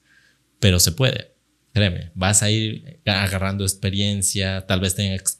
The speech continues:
que entrar a cursos de, de distintas formaciones.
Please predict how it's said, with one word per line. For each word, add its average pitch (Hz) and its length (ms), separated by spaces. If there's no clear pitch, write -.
que 107 80
entrar 95 300
a 90 120
cursos 95 400
de, 90 360
de 90 220
distintas 92 520
formaciones. 98 1040